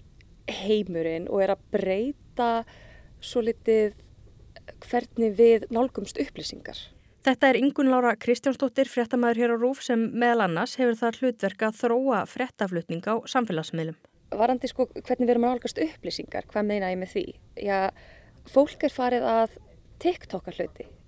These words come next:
Speaker 1: í staðinn fyrir að googla hluti. Því á Google þá færðu vefsíður, þú færð myndir, en þú þarft svolítið að skrolla í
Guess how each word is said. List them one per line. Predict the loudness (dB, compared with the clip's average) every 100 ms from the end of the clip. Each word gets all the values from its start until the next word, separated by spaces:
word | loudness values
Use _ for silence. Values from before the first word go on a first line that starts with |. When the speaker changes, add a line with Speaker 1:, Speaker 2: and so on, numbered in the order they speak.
| -8
Speaker 1:
í |
staðinn | -2 -2 -2
fyrir | -2
að | -2 -4
googla | -4 -4 -4 -10 -10 -12 -10
hluti. | -8 -8 -10 -12 -20 -20 -20 -20 -20 -14 -4
Því | -2
á | 0
Google | 0 -2 -2 -6 -4
þá | -8 -4
færðu | -4 -2 -2 -4 -4
vefsíður, | -6 -6 -10 -8 -6 -8
þú | -10
færð | -8 -8 -2
myndir, | 0 0 -2 -6
en | -6
þú | -10 -14
þarft | -14 -12
svolítið | -12 -8 -6
að | -6
skrolla | -8 -12 -6 -2 0 -2 -4
í | -6